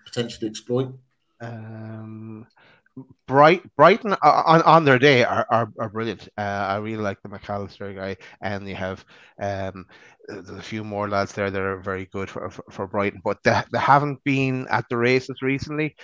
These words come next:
Speaker 2: and they have so many games all close together. Like, they play on the fourteenth, they play on the eighteenth, twenty-first, twenty-fourth, twenty-eighth. So, like, they're, they're playing a game every three days or so. So, um,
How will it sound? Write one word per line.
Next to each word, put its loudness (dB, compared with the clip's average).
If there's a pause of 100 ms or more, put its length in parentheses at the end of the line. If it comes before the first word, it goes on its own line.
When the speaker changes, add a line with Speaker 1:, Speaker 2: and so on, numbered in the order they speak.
(240)
Speaker 2:
and -2
they 0
have 0
so -4
many -4
games -4
all -2
close -6
together. -2
Like, -4
they -8
play -2
on -4
the -12
fourteenth, -2 (100)
they -10
play -6
on -6
the -8
eighteenth, -4 (220)
twenty-first, -4 (320)
twenty-fourth, -6
twenty-eighth. -10
So, -6
like, 0 (340)
they're, -2 (180)
they're -4
playing 2
a 0
game 0
every -2
three -6
days -4
or -10
so. -8 (340)
So, -4
um, 2